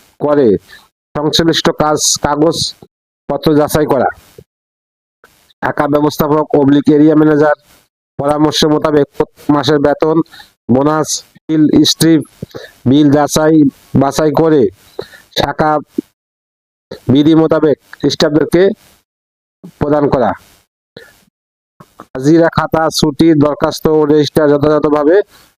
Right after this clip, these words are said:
সংরক্ষ-, রক্ষণাবেক্ষণ করা। শাখার বাজেট কার্যকরী, ঋণ বিতরণ পরিকল্পনা তৈরিতে সহায়তা করা। ম্যানেজমেন্টকে দৈনন্দিন সঠিক তথ্য প্রদান করা। নিয়মিত শাখা স্টোর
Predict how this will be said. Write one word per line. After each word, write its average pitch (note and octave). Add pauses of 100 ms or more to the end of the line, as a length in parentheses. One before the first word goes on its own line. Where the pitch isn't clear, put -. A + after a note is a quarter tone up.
(320)
সংরক্ষ-, D3 (340)
রক্ষণাবেক্ষণ D3+
করা। B2+ (1000)
শাখার D3+
বাজেট C#3+ (640)
কার্যকরী, D3+ (560)
ঋণ D3
বিতরণ D3+
পরিকল্পনা D3+ (500)
তৈরিতে D3
সহায়তা C#3+
করা। A#2+ (880)
ম্যানেজমেন্টকে D#3+
দৈনন্দিন D#3
সঠিক D#3+
তথ্য D#3
প্রদান C#3+
করা। A2 (1040)
নিয়মিত D#3
শাখা D#3+ (220)
স্টোর F3+